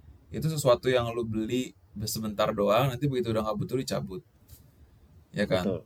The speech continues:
Speaker 1: Tapi ternyata
Speaker 2: Betul. Hmm, betul.
Speaker 1: lumayan permanen, jadi pada pak-, pakainya apa? Ada yang di bolt, di pakai
Speaker 2: Oh,
Speaker 1: di screw.
Speaker 2: dibaut?
Speaker 1: Iya, dibaut. Untuk laci terutama.
Speaker 2: Oke.
Speaker 1: Jadi dia sistemnya kayak apa ya?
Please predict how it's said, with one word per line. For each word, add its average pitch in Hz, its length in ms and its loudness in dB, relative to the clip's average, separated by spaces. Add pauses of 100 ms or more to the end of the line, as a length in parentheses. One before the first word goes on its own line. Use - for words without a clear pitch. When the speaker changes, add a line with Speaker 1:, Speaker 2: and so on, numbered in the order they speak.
(160)
Speaker 1:
Tapi 143 240 -2
ternyata 123 480 4 (160)
Speaker 2:
Betul. - 80 -18
Hmm, 95 320 -8
betul. 92 200 -8 (200)
Speaker 1:
lumayan 113 400 4
permanen, 151 400 6
jadi 139 240 4
pada 117 240 8
pak-, 104 240 0 (240)
pakainya 123 800 4 (160)
apa? 139 320 2 (340)
Ada 110 220 4
yang 113 260 8
di 110 140 -6
bolt, 113 480 4
di 107 400 -2 (540)
pakai 101 580 0 (1200)
Speaker 2:
Oh, 440 160 4
Speaker 1:
di 202 80 2
screw. 117 320 -2
Speaker 2:
dibaut? 135 320 12
Speaker 1:
Iya, 156 100 10
dibaut. 127 380 6 (420)
Untuk 131 300 0
laci 143 340 6
terutama. 110 540 2
Speaker 2:
Oke. 139 300 -8
Speaker 1:
Jadi 113 160 0
dia 147 120 4
sistemnya 147 420 2
kayak 113 440 6
apa 120 180 0
ya? 95 140 4